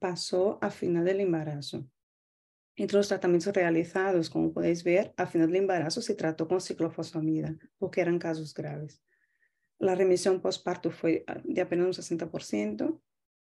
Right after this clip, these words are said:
y las complicaciones son muy elevadas. Incluso hay muerte materna en un siete por ciento de los casos, prematuridad en setenta y tres por ciento, preeclampsia, yo creo que más de treinta por ciento. O sea, las complicaciones,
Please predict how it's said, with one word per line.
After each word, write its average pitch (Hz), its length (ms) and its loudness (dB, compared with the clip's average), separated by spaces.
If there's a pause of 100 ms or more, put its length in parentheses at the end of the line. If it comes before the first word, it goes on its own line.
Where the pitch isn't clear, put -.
(460)
y 190 40 4
las 196 160 4
complicaciones 185 580 0
son 175 180 2
muy 170 140 6
elevadas. 156 540 -2
Incluso 175 400 -2
hay 180 100 0
muerte 170 340 0
materna 170 560 0
en 175 100 0
un 175 60 -4
siete 175 280 -6
por 170 140 -10
ciento 170 200 -4
de 165 60 0
los 165 160 -6
casos, 170 360 -6 (320)
prematuridad 185 600 4
en 185 80 4
setenta 170 400 -2
y 175 80 -4
tres 170 340 -2
por 156 160 -8
ciento, 160 520 -2 (480)
preeclampsia, 170 1080 2 (380)
yo 165 100 -8
creo 165 140 -2
que 180 100 0
más 175 220 4
de 170 80 -2
treinta 165 400 0
por 156 100 -8
ciento. 170 540 -4
O - 280 -20
sea, - 140 -4
las 170 140 0
complicaciones, 175 800 -2